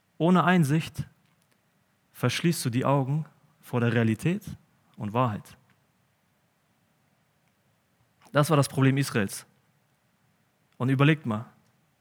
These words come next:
Israel kannte die Wahrheit, wollte diese aber nicht einsehen. Sie kannten die Wahrheit,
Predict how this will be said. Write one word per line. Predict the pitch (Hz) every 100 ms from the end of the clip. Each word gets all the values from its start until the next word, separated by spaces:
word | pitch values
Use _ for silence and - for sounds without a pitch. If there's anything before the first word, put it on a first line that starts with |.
| _ _ _ _ _
Israel | 147 165 - 135 123 - _
kannte | - 170 170 117
die | 101
Wahrheit, | 98 95 127 - - _ _ _ _ _ _ _ _ _ _ _ _ _ _ _ _ _ _ _ _ -
wollte | 131 131 120
diese | 131 127
aber | 113
nicht | 107 117
einsehen. | 117 107 110 - _ _ _ _ _ _ _ _ _ _ _ _ _ _ _ _ _ _ _ _ _ _ _ _ _ _ _ _ _ _ _ _ _
Sie | - -
kannten | - 175 156 127
die | 113
Wahrheit, | 135 156 139 165 -